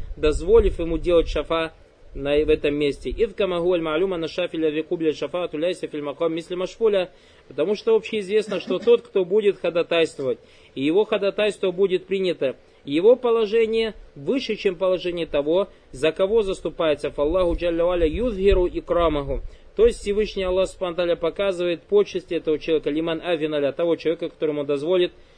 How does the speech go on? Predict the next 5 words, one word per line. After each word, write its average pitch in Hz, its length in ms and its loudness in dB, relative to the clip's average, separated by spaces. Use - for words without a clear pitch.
ан 156 180 -2
яшва, 147 720 0
которому 143 460 0
он 135 100 -4
дозволит 156 520 0